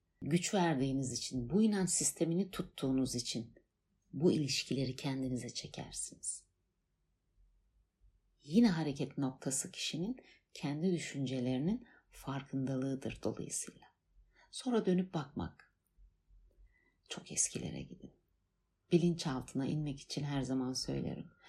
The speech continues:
Gözünüzü kapatmak, burnunuzdan derin bir nefes almak, vermek. Yani hafif böyle göz kapanınca bilinçaltı devreye girer çünkü.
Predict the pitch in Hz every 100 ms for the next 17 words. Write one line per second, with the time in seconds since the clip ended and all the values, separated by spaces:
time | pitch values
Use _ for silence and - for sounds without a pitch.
0 | - - - 220 180 165 - - - 139
1 | 139 139 160 185 - _ _ _ _ -
2 | 147 135 135 - 127 131 135 - 147 123
3 | 123 - - - - - - 127 123 135
4 | 151 - - - - - - - - -
5 | - _ _ _ _ _ _ _ _ _
6 | _ _ _ _ _ _ _ - - -
7 | - - - - _ _ _ _ _ _
8 | _ _ _ _ _ _ _ _ _ -
9 | 101 - 156 - - - 120 139 143 -
10 | - - - 147 139 - 139 139 131 131
11 | 170 143 143 135 127 127 123 135 127 123
12 | 123 113 98 104 - - - -